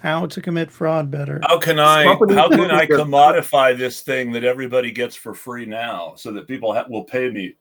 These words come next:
Speaker 2: to get something that right now is free?
Speaker 3: It's companies
Speaker 1: All the
Speaker 3: looking, go ahead.
Speaker 1: Sorry, all, yeah, all the smartest people in America, or not all of them, a lot of, a lot of people that are very smart just want to create great things,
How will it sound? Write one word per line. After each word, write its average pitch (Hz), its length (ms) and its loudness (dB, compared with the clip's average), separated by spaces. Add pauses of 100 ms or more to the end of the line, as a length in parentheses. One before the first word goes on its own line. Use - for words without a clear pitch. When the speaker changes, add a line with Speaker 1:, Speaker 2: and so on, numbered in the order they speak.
(120)
Speaker 2:
to 104 80 -10
get 117 260 -2
something 95 520 -4
that 95 120 -4
right 107 260 0
now 101 240 -4
is 90 140 -10
free? 92 480 -14 (380)
Speaker 3:
It's - 200 -18
companies 208 420 4
Speaker 1:
All 202 40 4
the 190 60 2
Speaker 3:
looking, 151 280 -6 (520)
go 151 100 2
ahead. 117 300 -2 (140)
Speaker 1:
Sorry, 165 240 -6
all, 220 300 2
yeah, 170 140 0
all 175 220 -2
the 240 100 -4
smartest 208 460 -2
people 185 340 -2
in 151 80 -2
America, 147 600 -2
or 156 180 -4
not 143 180 -4
all 131 200 -8
of 139 100 -12
them, 185 140 -14 (380)
a 180 60 -4
lot 202 200 4
of, 196 120 0
a 311 60 -12
lot 220 240 2
of 202 80 -8
people 196 320 -2
that 151 120 0
are 147 80 0
very 151 260 2
smart 147 340 -6
just 147 300 -6
want 147 440 -4
to 147 280 -4
create 143 380 -4
great 139 300 -2
things, 135 440 -6